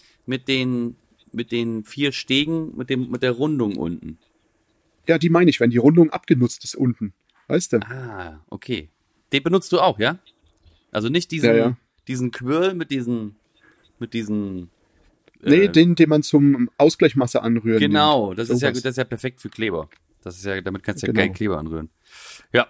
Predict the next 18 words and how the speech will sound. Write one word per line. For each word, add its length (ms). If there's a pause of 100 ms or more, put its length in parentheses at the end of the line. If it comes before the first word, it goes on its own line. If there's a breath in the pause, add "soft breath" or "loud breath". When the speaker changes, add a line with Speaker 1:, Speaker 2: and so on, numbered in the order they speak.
(200)
Speaker 1:
okay, 380
alles 180
klar, 220
dann 180
sind 100
wir 80
auf 80
dem, 300
auf 120
demselben 320
Kurs. 280
Ja, 220
okay. 360 (460)
Ja. 220 (960 soft breath)
Ja, 160
dann 160
lieber 220
wechseln. 500